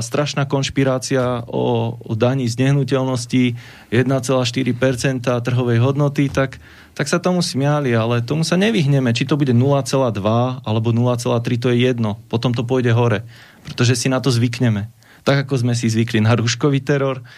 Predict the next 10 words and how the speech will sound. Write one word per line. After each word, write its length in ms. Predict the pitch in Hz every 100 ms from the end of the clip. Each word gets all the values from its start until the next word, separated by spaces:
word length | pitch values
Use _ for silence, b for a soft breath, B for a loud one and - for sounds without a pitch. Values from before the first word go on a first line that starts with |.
| B -
tak, 160 | 120
ako 240 | 123 120 117
si 80 |
zvykli 400 | 120 113 117 113
všetci 320 | 113 117 - 117
ostatní 400 | 117 113 - 104
postaviť 480 | 117 117 117 110
deti, 400 | 107 113 117 110
eh, 40 | 110 B B B - - 107 - - -
pred, 320 | - 131 -